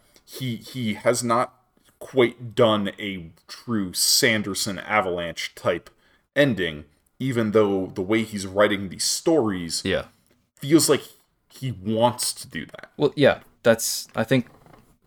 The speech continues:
Speaker 2: I think it's part of the danger of writing series that are, you know,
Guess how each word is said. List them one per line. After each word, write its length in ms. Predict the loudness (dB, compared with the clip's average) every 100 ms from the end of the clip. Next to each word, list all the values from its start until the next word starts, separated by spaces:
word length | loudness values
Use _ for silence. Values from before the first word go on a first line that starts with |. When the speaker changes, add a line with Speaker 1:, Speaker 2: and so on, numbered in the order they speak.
| _ _ _ _ _ -8
Speaker 2:
I 60 | -2
think 180 | 0
it's 80 | 0
part 180 | 2 4
of 40 |
the 60 | 4
danger 360 | 2 0 0 -2
of 120 | 0
writing 280 | 0 0 -4
series 400 | -4 -4 -4 -2
that 160 | -2
are, 160 | -2 -4
you 160 | -6
know, 240 | -6 -6